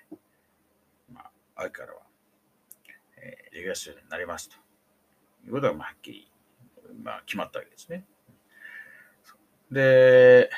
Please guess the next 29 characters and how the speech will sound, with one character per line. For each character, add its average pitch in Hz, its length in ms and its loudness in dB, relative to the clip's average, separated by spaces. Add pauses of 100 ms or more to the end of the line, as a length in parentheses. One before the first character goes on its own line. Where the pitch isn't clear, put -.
(880)
ま 139 60 -12
あ、 - 20 -4
当 151 100 -2
然 151 120 -4
ね、 151 80 -8
こ - 120 -14
う、 - 20 -16
先 85 200 -18
生 80 140 -20
た - 120 -20
ち - 140 -20
も 76 80 -20
ね、 85 140 -20
す - 120 -20
ご 78 60 -18
い 78 40 -16
喜 76 280 -16
ん 71 80 -20
で - 80 -20
く - 140 -20
れ - 80 -20
て。 - 220 -20 (1900)
で、 73 1000 -12
な 104 100 -12
ん 80 60 -18
か 80 100 -18
ね、 76 380 -18
そ - 160 -16
れ、 82 60 -14